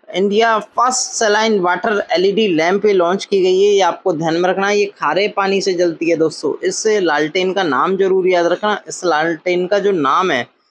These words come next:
दोस्तों वो रोशनी नाम है, एक तरह की लैंप है रोशनी, और ये खाने पानी से जलती है। इसका जो विकास है दोस्तों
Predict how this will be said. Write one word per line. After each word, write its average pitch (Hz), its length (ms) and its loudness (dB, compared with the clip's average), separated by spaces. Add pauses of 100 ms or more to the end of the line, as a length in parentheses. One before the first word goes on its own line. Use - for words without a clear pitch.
(300)
दोस्तों 214 280 0
वो 254 120 4
रोशनी 190 680 2
नाम 165 340 2
है, 139 120 0
एक 180 160 -2
तरह 226 120 0
की 226 120 0
लैंप 190 480 0
है 240 60 4
रोशनी, 233 440 0
और 180 320 0
ये 202 60 2
खाने 226 340 -2
पानी 170 340 -2
से 208 160 -2
जलती 139 420 -4
है। 123 100 -6
इसका - 200 -2
जो 233 160 2
विकास 202 580 0
है 240 60 0
दोस्तों 196 420 -2